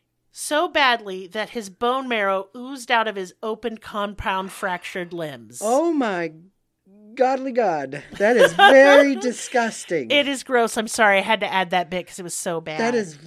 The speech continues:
Speaker 2: rancid.
Speaker 1: And he had begged and pleaded to please, please, please
Speaker 2: Put
Speaker 1: be
Speaker 2: my
Speaker 1: allowed
Speaker 2: marrow back inside.
Speaker 1: No, he was done. He knew he's fucked.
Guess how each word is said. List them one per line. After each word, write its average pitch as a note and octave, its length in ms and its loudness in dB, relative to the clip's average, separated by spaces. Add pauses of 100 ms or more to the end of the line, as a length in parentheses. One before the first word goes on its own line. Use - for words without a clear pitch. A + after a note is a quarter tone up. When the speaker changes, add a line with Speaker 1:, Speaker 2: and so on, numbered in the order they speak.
(140)
Speaker 2:
rancid. G3+ 760 -6 (320)
Speaker 1:
And A3 120 -14
he C#4 180 -14
had C4 200 -10
begged D3+ 440 -12 (600)
and G#3+ 240 -8
pleaded A#3 680 -16 (800)
to - 180 -10
please, D4+ 400 -6
please, D4 300 -8
please F3+ 360 -10
Speaker 2:
Put A3+ 120 -6
Speaker 1:
be F#3+ 80 -6
Speaker 2:
my G#3 140 2
Speaker 1:
allowed G3+ 100 4
Speaker 2:
marrow G#3+ 340 6
back D3+ 300 -4
inside. A#2+ 500 -10
Speaker 1:
No, B3+ 200 2
he B3 120 -10
was A3 140 -8
done. D3+ 260 -18
He F#3 160 -12
knew G3 120 -10
he's D3+ 140 -14
fucked. B2+ 340 -20